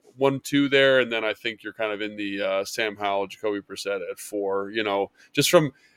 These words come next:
and again, like, we, you know, we said this on the show on Monday, but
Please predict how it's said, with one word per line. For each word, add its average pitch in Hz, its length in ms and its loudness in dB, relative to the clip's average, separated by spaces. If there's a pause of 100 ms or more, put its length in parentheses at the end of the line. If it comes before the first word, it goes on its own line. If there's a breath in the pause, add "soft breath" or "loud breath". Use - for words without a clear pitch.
(140 soft breath)
and 156 120 4
again, 131 280 2
like, 101 200 -4 (480)
we, 127 120 -6
you 127 100 -2
know, 117 80 0
we 113 80 -2
said 120 140 -2
this 117 160 -6
on 113 80 -6
the 107 60 -6
show 107 520 2
on 101 160 -4
Monday, 107 320 0
but 104 220 2